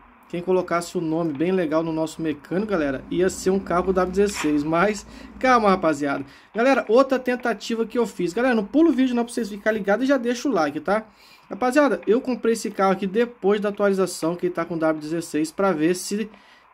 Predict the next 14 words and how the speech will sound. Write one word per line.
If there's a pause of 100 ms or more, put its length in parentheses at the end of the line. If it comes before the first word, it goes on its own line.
eu
conseguia
pegar
um
carro
com
W
dezesseis
depois
da
atualização.
Mas
quando
vo-,